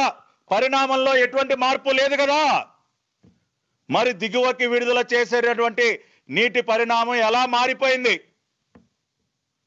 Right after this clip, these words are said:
ఏ విధంగా మారిపోయిందో, అంత ఎక్కువ నీరు, నీటిని మీరు ఏ విధంగా ఇవాళ ఉదయానికి కిందకు వదిలారో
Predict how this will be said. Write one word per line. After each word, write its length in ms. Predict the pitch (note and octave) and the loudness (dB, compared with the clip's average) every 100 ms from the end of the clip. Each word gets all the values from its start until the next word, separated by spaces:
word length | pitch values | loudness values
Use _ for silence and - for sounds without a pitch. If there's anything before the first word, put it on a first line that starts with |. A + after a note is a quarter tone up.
| _ _ _ _ _ _ _ - _ | _ _ _ _ _ _ _ -20 _
ఏ 140 | E3+ A#3 | 0 2
విధంగా 420 | C#4 C#4 C4+ C#4 A3 - _ _ | 2 0 0 0 0 -4 _ _
మారిపోయిందో, 840 | A#2+ D3 A3+ C4+ C#4 C4 B3 B3 C#4 D4 C#4+ _ _ _ _ _ - | -4 0 0 0 0 0 0 0 0 0 -6 _ _ _ _ _ -4
అంత 300 | D#3+ A#3+ C4+ | -2 -2 0
ఎక్కువ 420 | B3+ A#3 A#3 C#4 | 0 0 0 -2
నీరు, 240 | C4+ C4 C4+ | 0 0 0
నీటిని 480 | A#3 B3+ C4+ C4+ A#3+ D3+ _ _ | 0 0 0 0 0 -4 _ _
మీరు 180 | F#3 B3 A3 | -2 2 2
ఏ 40 | A#3+ | 2
విధంగా 340 | C4+ C4+ C4+ C4 | 2 0 0 0
ఇవాళ 260 | B3+ B3+ A#3+ G3 - _ - | 2 2 0 -2 -8 _ -4
ఉదయానికి 500 | G3+ C4 C4+ C4+ C4 | 0 2 0 0 -2
కిందకు 340 | A#3 B3 A#3 | -2 -2 -2
వదిలారో 480 | A3+ B3 C4 B3+ C4 | 0 0 0 2 0